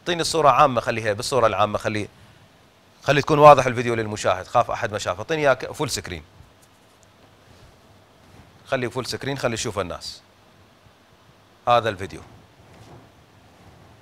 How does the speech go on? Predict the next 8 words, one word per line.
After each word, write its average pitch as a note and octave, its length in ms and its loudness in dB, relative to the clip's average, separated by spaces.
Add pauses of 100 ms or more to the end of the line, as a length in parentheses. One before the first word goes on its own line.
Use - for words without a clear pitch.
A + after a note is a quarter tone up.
(180)
شوف C#3 200 -4
وين C#3+ 80 6
صاعد C#3 300 4
المواطن، D3+ 500 4 (760)
ثلاث D3 200 -2
شباب C#3 460 8
صاعدين B2+ 360 2
فوق، D#3 360 6